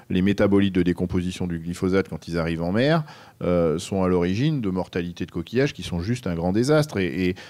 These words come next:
et, et pour continuer à utiliser du glyphosate, on accepte que quatre-vingt-dix pour cent des coquillages qui poussent, euh, normalement en Marais Oléron soient détruits. Enfin, c'est, c'est ça la vérité.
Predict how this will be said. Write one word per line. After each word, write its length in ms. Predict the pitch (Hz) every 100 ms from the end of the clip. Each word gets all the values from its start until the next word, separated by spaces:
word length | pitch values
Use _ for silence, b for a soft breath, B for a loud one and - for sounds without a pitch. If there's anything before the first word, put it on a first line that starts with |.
| B
et, 280 | - 92 76
et 60 | 101
pour 200 | 101 90
continuer 480 | 123 120 120 120 110
à 20 |
utiliser 400 | 98 101 98 98
du 120 | 92
glyphosate, 500 | 90 92 101 120 165
on 140 | 113
accepte 400 | 98 95 - 151
que 80 | -
quatre-vingt-dix 480 | 107 101 - 95 95
pour 160 | 90 -
cent 140 | 104
des 100 | 95
coquillages 600 | 87 90 95 98 92 87
qui 160 | - 82
poussent, 300 | - 92 90
euh, 140 | 82
normalement 460 | 90 90 87 90 87
en 20 |
Marais 260 | 82 80
Oléron 340 | 82 85 113 156
soient 180 | - 92
détruits. 400 | 113 - 165 156 b b b b
Enfin, 120 | - 80
c'est, 160 | 95 -
c'est 160 | -
ça 200 | 113 175
la 80 | 151
vérité. 420 | 113 104 101 98